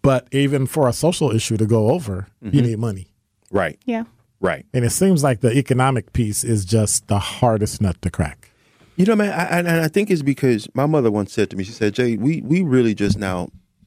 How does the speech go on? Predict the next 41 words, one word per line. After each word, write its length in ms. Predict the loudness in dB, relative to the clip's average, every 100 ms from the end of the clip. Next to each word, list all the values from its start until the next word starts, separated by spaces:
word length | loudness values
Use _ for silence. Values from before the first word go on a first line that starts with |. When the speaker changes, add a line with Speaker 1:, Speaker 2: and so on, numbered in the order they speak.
| _ -6
Speaker 2:
starting 320 | -2 0 -2
to 60 |
get 220 | -4 -4 -2
back 300 | -2 -2 -4
into 180 | -6
learning 380 | -6 -2 -2 -4
how 120 | -6
to 100 | -8
deal 200 | -4 -2
with 160 | -2 -4
money 240 | -6 -8
and 100 | -8
all 160 | -6 -6
that 140 | -8 -10
stuff." 340 | -8 -8 -8 -6
And 180 | -4 -4 _ _ _ -4
which 180 | -2 -2
is 140 | -2
why 220 | -2 -2
I 40 | -4
was 200 | -6 -4
like, 280 | -2 -4 -6 -10
you 100 | -6
know, 160 | -4
when 200 | -4 -4
I 60 | -2
was 140 | -2
in 60 | -4
the 80 | -2
legislature, 720 | -2 -4 -6 -6 -6 -8 -12 -12 _ _ _ -2
y'all 120 | 0
need 140 | 2
to 80 | -2
start 320 | -2 -2 -2
learning 300 | -2 -4 -4
how 100 | -6
to 100 | -8
do, 240 | -6 -8 -4
deal 220 | 0 0
with 140 | 0
money 400 | -2 -4 -6 -10